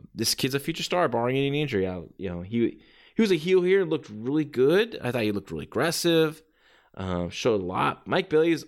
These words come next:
you know, he's always fun and had a really, and, and, and exciting, and, and their styles really clicked in this match.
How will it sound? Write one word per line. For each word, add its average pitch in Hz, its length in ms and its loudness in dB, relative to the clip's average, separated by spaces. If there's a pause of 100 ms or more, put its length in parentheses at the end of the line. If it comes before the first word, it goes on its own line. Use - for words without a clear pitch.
(140)
you 233 100 0
know, 226 40 4
he's 196 80 0 (120)
always 165 260 2
fun 160 500 -2
and 107 220 -2
had 123 100 -4
a 120 80 4
really, 131 360 2 (120)
and, 131 300 -2
and, 123 420 0 (760)
and 143 80 0
exciting, 147 680 -2
and, 120 120 -2
and 123 240 -2
their 220 80 2
styles 151 500 -2
really 113 480 2
clicked - 320 -4
in 90 60 -6
this 87 200 -6
match. 82 420 -8